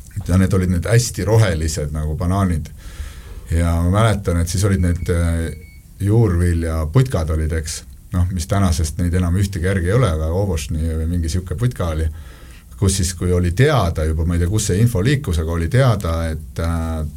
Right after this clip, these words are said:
et tuleb banaane. Ja siis terve Mustamägi, ma elasin Mustamäel,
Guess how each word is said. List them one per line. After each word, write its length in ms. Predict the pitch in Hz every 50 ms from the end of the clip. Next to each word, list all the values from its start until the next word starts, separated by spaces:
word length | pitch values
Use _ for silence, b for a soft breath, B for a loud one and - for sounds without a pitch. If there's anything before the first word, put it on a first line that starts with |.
| - - - - -
et 120 | 90 85 -
tuleb 260 | - 107 110 107 -
banaane. 440 | - 92 85 80 80 76 73 73 73 73 - - - - - - - - - - - - - - - - - - - -
Ja 60 | 76
siis 180 | 82 82 80 -
terve 360 | - 104 101 104 95 87 90
Mustamägi, 580 | 92 104 107 - - 90 80 76 76 76 76 78
ma 60 | 85 87
elasin 240 | 82 76 73 80
Mustamäel, 460 | 82 117 123 - - 80 76 76 78